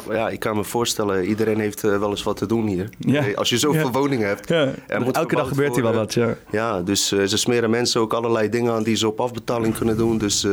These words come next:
Speaker 1: ze bestellen ook dingen die ze niet nodig hebben. Ja, dat
Speaker 2: Ja.
Speaker 1: leidt ons meteen in een beetje waar we het over gaan hebben waarschijnlijk, hè? De
Speaker 2: Over, eh,
Speaker 1: afleidingen.
Speaker 2: over spullen gesproken en afleiding. Ik heb een mooie, mooie dingen voor jou, eh, meegekregen, hè. Dat is allemaal weer, eh, zondigen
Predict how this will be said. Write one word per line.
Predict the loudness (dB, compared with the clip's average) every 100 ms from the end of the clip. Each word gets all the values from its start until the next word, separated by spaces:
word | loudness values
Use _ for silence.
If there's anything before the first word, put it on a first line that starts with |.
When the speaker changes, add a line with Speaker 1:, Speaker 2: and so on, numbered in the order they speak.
| 0
Speaker 1:
ze | 0 -2
bestellen | -4 -2 0
ook | 0
dingen | 0 0
die | 0
ze | 0 2
niet | 2
nodig | 2 0 -2
hebben. | -2 0 2
Ja, | 0
dat | 0 0
Speaker 2:
Ja. |
Speaker 1:
leidt | 2 0 -2
ons | -2
meteen | -2 -2 0 0
in | 0
een | 0
beetje | 0 0 0
waar | 0 0
we |
het | 0
over | 0 -2
gaan | -4 -4
hebben | -2 -2
waarschijnlijk, | -2 -2 -2 -2 -2
hè? | -2
De | -2 -8 -8 -6 -2
Speaker 2:
Over, | 0 0
eh, | 2
Speaker 1:
afleidingen. | 2 2 0 0 -4 -12 -10 -4
Speaker 2:
over | -2 0
spullen | 0 2 2 2
gesproken | 0 0 0 0 0
en | 0
afleiding. | 0 0 0 2 -2 -4 -12 -14 -8
Ik | 0
heb | 2
een | 4
mooie, | 4 4 4
mooie | 4 2
dingen | 2 2 2
voor | 2
jou, | 2 2 2
eh, | 2 2 2
meegekregen, | 2 0 -2 0 0 2 4
hè. | 4
Dat | 4
is | 2
allemaal | 2 4 4 2
weer, | 2 2
eh, | 2 0 -4 -14 -14 -10
zondigen | -4 0 2 2 2